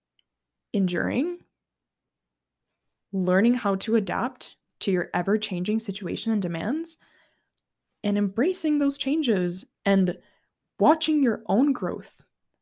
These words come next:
through the process, right? Because that's another thing tied into what I was mentioning about discipline earlier, right? When you are disciplined enough to recognize that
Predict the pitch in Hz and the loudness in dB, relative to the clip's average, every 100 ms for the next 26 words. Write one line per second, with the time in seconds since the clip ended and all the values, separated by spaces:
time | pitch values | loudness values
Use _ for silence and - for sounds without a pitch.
0 | _ 220 196 170 - - - - - - | _ 0 0 0 -6 -6 -6 -8 -8 -10
1 | - _ _ _ _ _ 190 240 247 214 | -12 _ _ _ _ _ 4 4 6 2
2 | 214 202 170 - _ _ _ _ _ _ | 4 4 2 -4 _ _ _ _ _ _
3 | _ _ _ _ _ _ _ - 208 262 | _ _ _ _ _ _ _ -2 0 2
4 | - 226 247 247 214 170 175 185 _ _ | 2 2 2 0 -2 -6 -6 -10 _ _
5 | _ _ _ _ _ _ - - 185 196 | _ _ _ _ _ _ -6 0 2 2
6 | 190 185 185 190 190 196 202 190 185 202 | 0 -2 0 0 0 -2 0 -2 0 0
7 | 196 196 214 247 214 - - - 190 180 | 0 -4 0 0 0 -2 -8 -10 -6 0
8 | 220 - - - - 202 196 196 247 277 | 0 -2 -16 -20 -4 2 2 4 2 2
9 | 220 202 220 254 247 190 170 175 185 - | 2 4 2 2 0 0 0 -2 -6 -8
10 | - 190 233 202 170 - 185 - _ _ | 0 2 2 0 -2 -4 -6 -8 _ _
11 | _ 180 185 175 - | _ 0 2 2 -2